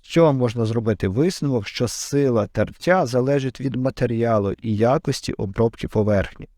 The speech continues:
по якій рухається тіло. Якщо провести ті самі досліди, перевернувши брусок на меншу грань,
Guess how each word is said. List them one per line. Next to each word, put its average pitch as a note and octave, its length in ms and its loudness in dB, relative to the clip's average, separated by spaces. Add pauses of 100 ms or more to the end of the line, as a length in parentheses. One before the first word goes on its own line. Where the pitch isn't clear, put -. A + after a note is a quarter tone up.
по G#2+ 120 2
якій A2+ 540 0
рухається G#2 600 -2
тіло. - 360 -2 (1600)
Якщо B2 400 0
провести D3 520 0
ті C3+ 120 -4
самі C3+ 320 0
досліди, A#2 500 -2
перевернувши B2 760 0
брусок A2 500 -4
на G#2 120 -2
меншу D3+ 420 -2
грань, G#2+ 360 -4